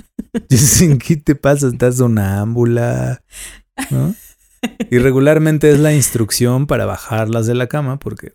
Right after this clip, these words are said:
duermen arriba de la cama. Lola no se puede bajar. Bueno, sí se puede bajar, pero no nos gusta ya que se baje porque ya, pues, nueve años, entonces ya le ayudamos más bien a bajar. No lo necesita, pero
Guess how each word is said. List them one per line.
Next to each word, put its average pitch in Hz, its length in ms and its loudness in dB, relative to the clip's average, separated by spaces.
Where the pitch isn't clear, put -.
duermen 101 380 -12
arriba 107 320 -12
de - 80 -14
la - 100 -16
cama. 151 320 -12
Lola 113 440 -2
no 107 140 -6
se 117 100 -8
puede 107 220 -2
bajar. 104 300 -8
Bueno, 120 200 -4
sí 143 140 -4
se 175 100 0
puede 143 240 0
bajar, 120 380 -6
pero 101 240 -8
no 110 160 -2
nos 123 180 0
gusta 113 360 -4
ya 104 120 -4
que - 120 -14
se - 120 -6
baje 101 320 -8
porque 104 400 -16
ya, 90 380 -14
pues, - 160 -18
nueve 95 320 -10
años, 113 420 -8
entonces 92 240 -8
ya 95 80 -8
le 92 120 -10
ayudamos 95 440 -10
más 95 180 -10
bien 95 200 -10
a - 20 -16
bajar. 120 380 -14
No 117 180 -2
lo 123 140 0
necesita, 107 560 -6
pero - 240 -20